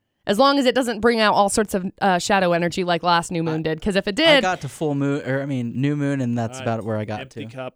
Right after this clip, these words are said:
Speaker 1: <sighs> Empty cup. That means you, you, you empty, you empty your cup, and then you prepare to be able to, like, set goals for the new, new f-, f-, next full moon.
Speaker 3: Yeah, it's empty. I'm just glad you guys are gonna have snow and I am not.
Speaker 1: I wanna go snowboarding next week,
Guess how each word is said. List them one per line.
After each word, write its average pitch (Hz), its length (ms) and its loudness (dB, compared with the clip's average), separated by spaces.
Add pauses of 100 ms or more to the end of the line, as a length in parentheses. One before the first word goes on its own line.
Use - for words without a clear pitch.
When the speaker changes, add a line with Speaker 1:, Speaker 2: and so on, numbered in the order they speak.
(120)
Speaker 1:
<sighs> 185 580 -2
Empty 277 320 4
cup. 240 320 4 (560)
That 233 140 -2
means 262 220 0
you, 262 160 -2
you, 226 280 -4
you 240 220 -6
empty, 269 480 0
you 226 160 -8
empty 262 240 0
your 247 140 0
cup, 233 260 2
and 208 100 0
then 208 120 2
you 208 100 0
prepare 214 400 0
to 208 100 -8
be 202 140 -4
able 196 160 0
to, 208 120 -4
like, 190 200 2
set 180 240 0
goals 185 260 2
for 190 120 -4
the 175 100 -2
new, 175 400 -2
new 175 400 -4 (680)
f-, - 200 -20 (200)
f-, - 220 -18
next 196 280 -6
full 185 120 -4
moon. 170 340 -8
Speaker 3:
Yeah, 135 200 -18
it's - 100 -20
empty. 131 320 -18 (1500)
I'm 156 180 -16
just 180 160 -10
glad 147 260 -6
you 143 100 -14
guys 143 180 -6
are 127 40 -14
gonna 131 120 -12
have 123 120 -12
snow 143 340 -12
and 120 120 -16
I 139 420 -14
am 135 320 -16
not. 113 280 -18
Speaker 1:
I 330 80 2
wanna 453 160 2
go 508 80 4
snowboarding 208 480 2
next 175 200 -2
week, 156 300 -6